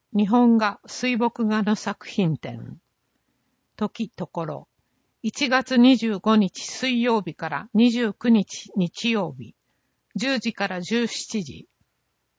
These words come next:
二十九日は十五時まで。芸術会館ミラク。公共交通機関を利用してください。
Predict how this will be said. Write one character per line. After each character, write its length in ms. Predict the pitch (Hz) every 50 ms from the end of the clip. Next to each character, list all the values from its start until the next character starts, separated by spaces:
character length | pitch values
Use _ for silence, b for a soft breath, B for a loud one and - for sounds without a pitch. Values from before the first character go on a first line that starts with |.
| _ _ _ _ _ _ _ _ _ _ _ _ _ _ -
二 140 | 247 277 277
十 200 | - 247 247 220
九 160 | - - 262
日 240 | 240 226 220 - -
は 140 | 156 151 160
十 220 | 151 - 196 185
五 140 | 170 196 185
時 140 | 147 - -
ま 160 | 131 120 123
で。 220 | - - _ - _ _ _ _ _ _ _ _ _ _ _ _ _ _ _ - -
芸 240 | 202 240 254 262
術 300 | 226 - 247 233 - -
会 240 | - - 233 214 208
館 280 | - - 165 160 151 151
ミ 180 | 165 165 180
ラ 160 | 180 170 139 - -
ク。 220 | - - - _ _ _ _ _ _ _ _ _ _ _ _ _ _ _ _ _ _ _ _ _ _ _ _ _ _ _ _ _ _ _ _ _ _ _
公 200 | - - 262 254
共 260 | - - 262 254 247 -
交 180 | - 247 247
通 240 | 240 - 220 240 233
機 160 | - - -
関 280 | - - 214 180 160 156
を 80 | 156 156
利 80 | 151
用 160 | 156 160 156
し 120 | 143 - -
て 100 | - 156
く 100 | - 160
だ 140 | 151 139 131
さ 260 | - - 160 143 127
い。 80 | -